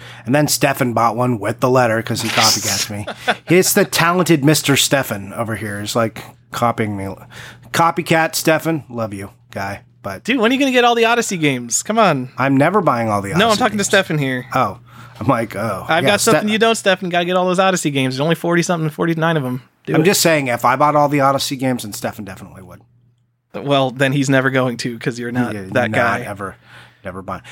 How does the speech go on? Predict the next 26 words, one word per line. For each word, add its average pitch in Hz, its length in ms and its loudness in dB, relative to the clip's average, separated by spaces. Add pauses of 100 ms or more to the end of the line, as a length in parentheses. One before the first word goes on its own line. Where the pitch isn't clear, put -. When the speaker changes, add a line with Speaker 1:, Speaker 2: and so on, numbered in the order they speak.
(140)
Speaker 1:
But 151 100 4
if 151 160 0
you 165 80 4
sent 165 300 2
me 135 120 2
yours 113 360 0
just 127 200 0
as 123 140 0
a 104 60 -6
joke, 107 320 -4
I 110 60 0
could 104 160 -4
be 110 100 -4
like, 104 160 -2
"I 107 60 0
bought 104 220 0
this 113 140 0
whole 110 160 -2
set," 104 240 -2
and 113 140 -2
I 110 60 2
bet 110 200 0
we 101 80 -8
could 101 160 -8
get 98 160 -10
'em. 92 100 -14